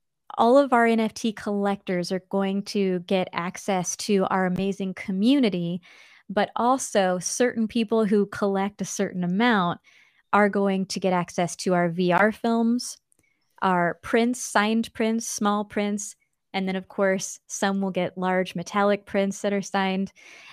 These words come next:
And, and, you know, you keep saying you wanna come down to Starbase. That's what we're really most excited about. So this whole N F T collection that we're doing with One Planet, I think for us, the most exciting thing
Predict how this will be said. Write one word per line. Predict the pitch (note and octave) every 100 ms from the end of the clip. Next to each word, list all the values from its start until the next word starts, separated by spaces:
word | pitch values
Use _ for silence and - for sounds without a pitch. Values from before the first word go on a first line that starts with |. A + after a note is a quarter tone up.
| -
And, | G#3 G3+ G3 F#3+ F#3+ - - - _ _ _ - -
and, | G#3+
you | A3
know, | F#3+
you | G3
keep | G3+ G#3+ -
saying | G#3 G3+
you | G3
wanna | G3 G3
come | G#3 F#3+
down | F#3
to | F3+
Starbase. | - A3 A#3 A#3+ A#3+ - _ _ -
That's | G3 A3 A3+ -
what | A3+
we're | G3+ G3
really | F3+ G3 G3 F#3+
most | F#3 F3+ F#3+
excited | F3+ F3+ E3+ F3+
about. | E3 E3 - _ _ _ -
So | - G#3+
this | A3
whole | - - B3+ B3 B3 -
N | A#3
F | A3+ G#3+
T | A#3
collection | G#3+ G#3+ G3 F#3+ - G3 F#3+ F#3+ B3+ -
that | G3 -
we're | F#3+ F#3 F3+ F3+
doing | G#3+ G3+ G3
with | F3+ -
One | F#3 F#3
Planet, | - A3+ B3+ C4+ _ _ _ _ _ _ _ _ -
I | G3
think | G3+ B3+ A#3 - _ -
for | - G#3+ -
us, | G#3 A3 -
the | A3+
most | G#3 G#3 G#3+
exciting | - G#3 G3 G#3 G3+
thing | F#3+ F3 F3